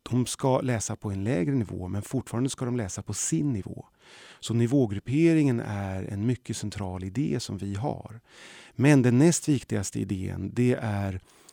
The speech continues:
reella åtgärder för att skapa studiero och ordning och reda i skolor.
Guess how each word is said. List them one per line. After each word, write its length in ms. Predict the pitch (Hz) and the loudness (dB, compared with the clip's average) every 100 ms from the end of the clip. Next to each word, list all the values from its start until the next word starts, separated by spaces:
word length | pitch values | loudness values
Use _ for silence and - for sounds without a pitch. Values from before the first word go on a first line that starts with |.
| _ | _
reella 960 | 107 110 113 135 151 131 101 92 92 90 _ _ - | -4 2 4 6 6 4 0 -4 -8 -12 _ _ 0
åtgärder 680 | 135 104 - 104 95 101 | 2 2 0 -4 -2 -4
för 240 | 98 - 101 | -6 -4 -6
att 120 | 95 | -6
skapa 580 | - 107 95 - 87 92 | -6 -6 -6 -12 -14 -14
studiero 680 | - - 107 95 98 104 113 - _ - | -12 -4 -4 -2 -6 -6 -8 -16 _ -20
och 240 | - 117 120 | -6 0 2
ordning 260 | 113 101 | 2 0
och 60 | 98 | -2
reda 260 | 101 92 95 | -2 -2 -6
i 60 | |
skolor. 500 | - 110 98 - 104 | -6 -8 -8 -10 -12